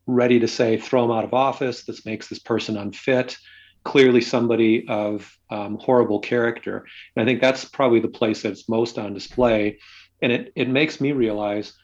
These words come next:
how much we tend to get manipulated by the political process,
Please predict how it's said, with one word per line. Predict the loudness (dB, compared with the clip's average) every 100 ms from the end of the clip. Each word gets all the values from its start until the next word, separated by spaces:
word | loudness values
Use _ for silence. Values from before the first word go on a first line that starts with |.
| _ _
how | -6
much | -2 -2 -4 -6
we | -8
tend | -6 -8 -8
to |
get | -6 -8
manipulated | -8 -6 -6 -6 -6 -6 -6 -6
by | -8
the | -8
political | -12 -10 -6 -6 -8
process, | -8 -8 -6 -8 -10 -14